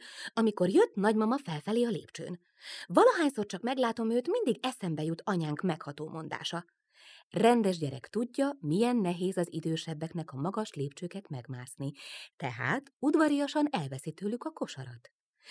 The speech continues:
De szerencsére a mi lépcsőink teljesen alacsonyak, úgyhogy nyugodtan ülve maradhattam, csak a fejemet húztam be egy kicsit, hogy ne látszódjam annyira. És közben Éva már úgy is odarohant, hogy kell-e segíteni. Nem kellett, mert még nem hozták a friss kenyeret,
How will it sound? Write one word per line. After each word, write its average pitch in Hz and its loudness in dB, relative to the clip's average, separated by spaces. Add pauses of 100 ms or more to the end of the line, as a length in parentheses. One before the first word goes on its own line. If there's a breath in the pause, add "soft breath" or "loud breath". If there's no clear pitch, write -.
(240 loud breath)
De 175 6
szerencsére 202 10
a 160 10
mi 202 8
lépcsőink 170 4
teljesen 156 8
alacsonyak, 156 4 (360 loud breath)
úgyhogy 247 4
nyugodtan 320 6
ülve 175 4
maradhattam, 202 -2 (360 loud breath)
csak 494 2
a 453 4
fejemet 214 2
húztam - -6
be - -6
egy - -6
kicsit, 190 -4
hogy 190 -4 (120)
ne 214 2
látszódjam - -6
annyira. - -8 (480 loud breath)
És - 0
közben 302 6
Éva 247 6
már 180 2
úgy 480 6
is 302 4
odarohant, 160 0
hogy 160 -4
kell-e - -2
segíteni. - -10 (420)
Nem 269 6
kellett, 202 6 (260 loud breath)
mert 254 6
még 240 6
nem 247 8
hozták 175 0
a 135 -4
friss - -6
kenyeret, 180 2